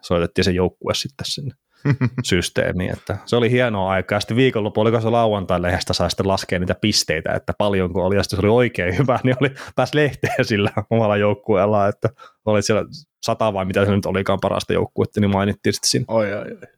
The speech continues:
Speaker 2: Pärjäsitkö sä siinä kilpailussa?
Speaker 1: En todellakaan pärjännyt.
Speaker 2: Joo.
Speaker 1: Ja, ja hetkinen, itse asiassa ihan ensimmäisestä liigapörssistä niin taisi saada auton, oliko se joko kokonaan omakseen tai sitten käyttöön joksiks aikaa.
Speaker 2: Joo.
Speaker 1: Tää, tää on siis tämmönen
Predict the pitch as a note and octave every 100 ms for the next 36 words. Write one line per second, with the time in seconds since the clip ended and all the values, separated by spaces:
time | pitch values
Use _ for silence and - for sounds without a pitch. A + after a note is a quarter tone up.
0 | _ - B2 A#2+ A2 - G#2 A2 F#2 F2+
1 | - F2+ - F2 - - _ _ _ -
2 | A#2+ A2+ A2+ G2+ F#2 F2+ F#2+ G2 - G#2+
3 | A#2 A#2 - G#2+ G2 - _ _ _ _
4 | _ _ - C#3+ C#3 E3 F#3 D3+ B2 -
5 | - - E3 - F#3 G#3+ C3+ A#2+ A2 G#2+
6 | A#2 A#2 G2 - F#2+ G2+ G#2 G2 G2+ A#2
7 | B2+ - B2+ G#2+ F#2 F#2 F2+ - G#2 G2+
8 | - G2 - _ _ _ - A#2+ G2+ F#2
9 | C3+ D#3+ B2+ G#2 G2+ G2+ G2+ G2 G2 -
10 | G#2+ A2 F#2+ - F2 E2+ - G#2+ - G2
11 | - - - - A2+ _ _ _ _ _
12 | _ - B2 B2 C#3 C3+ B2 B2 A#2+ G#2